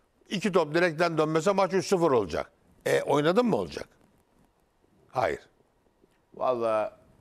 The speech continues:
Speaker 2: on iki maçta on bir
Speaker 1: Hocam,
Speaker 2: gol atıp
Speaker 1: Beşiktaş'a bir tek kupa kalıyor.
Speaker 2: kontrollü
Speaker 1: Bu
Speaker 2: dediğinde
Speaker 1: oyunla,
Speaker 2: de on bir
Speaker 1: bu oyunla
Speaker 2: gol yemişsin.
Speaker 1: kupa da zor, bilmiyorum. Şanslarının çok yaver gitmesi lazım.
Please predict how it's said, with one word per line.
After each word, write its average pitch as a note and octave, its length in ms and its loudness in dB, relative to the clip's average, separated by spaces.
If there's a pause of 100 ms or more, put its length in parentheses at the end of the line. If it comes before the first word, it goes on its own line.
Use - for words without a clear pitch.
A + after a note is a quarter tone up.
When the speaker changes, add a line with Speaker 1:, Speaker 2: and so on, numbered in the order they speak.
(1700)
Speaker 2:
on C#3+ 140 0
iki C#3 200 -8
maçta B2 400 -4
on C3+ 380 -4
bir C3 120 -4
Speaker 1:
Hocam, F3+ 100 2 (140)
Speaker 2:
gol F3 40 -2
atıp F3 60 2
Speaker 1:
Beşiktaş'a F#3 580 2
bir F#3+ 80 2
tek F3+ 220 0
kupa F3 240 2
kalıyor. C3 340 4
Speaker 2:
kontrollü E3 480 4
Speaker 1:
Bu F3+ 40 4
Speaker 2:
dediğinde G3 200 6
Speaker 1:
oyunla, F#3+ 360 4
Speaker 2:
de E3+ 40 0
on F3 160 2
bir E3+ 40 4
Speaker 1:
bu F#3 80 6
oyunla F3+ 220 6
Speaker 2:
gol D3+ 140 6
yemişsin. E3 220 2
Speaker 1:
kupa F3+ 280 2
da C#3+ 120 4
zor, D#3 280 2
bilmiyorum. A2+ 400 0 (1200)
Şanslarının D3+ 600 0
çok C3 260 0
yaver C#3+ 300 4
gitmesi A#2 440 -4
lazım. G#2+ 460 0